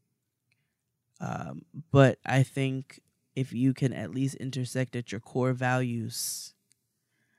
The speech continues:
um, then you have a foundation to stand on. Uh, is Beyonce a core value?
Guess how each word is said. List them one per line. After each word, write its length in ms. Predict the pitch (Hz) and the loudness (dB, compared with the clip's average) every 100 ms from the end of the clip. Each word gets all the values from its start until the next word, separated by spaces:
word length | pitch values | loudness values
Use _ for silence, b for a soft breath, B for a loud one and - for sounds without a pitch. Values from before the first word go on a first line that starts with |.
| _ _ | _ _
um, 680 | 135 135 131 123 113 113 104 _ _ _ _ _ _ | 2 4 4 2 -2 -6 -12 _ _ _ _ _ _
then 300 | 135 143 139 | 0 4 4
you 140 | 135 139 | 6 6
have 560 | 139 127 120 110 - - | 6 4 0 -6 -8 -8
a 80 | |
foundation 720 | 113 131 127 123 123 123 123 120 | -2 -2 -2 -2 -4 -6 -8 -10
to 80 | 135 | -10
stand 440 | - 131 131 127 | -6 -6 -6 -6
on. 260 | 120 110 135 _ _ _ _ - | -10 -12 -18 _ _ _ _ -12
Uh, 320 | 127 127 117 - _ _ _ _ | -6 -6 -8 -14 _ _ _ _
is 220 | 156 147 | -6 -6
Beyonce 580 | 147 147 139 143 156 117 | -4 -2 -2 -2 0 2
a 80 | 131 | 0
core 260 | - 151 143 | 0 0 2
value? 600 | 127 127 131 151 185 | 2 0 -2 -4 -6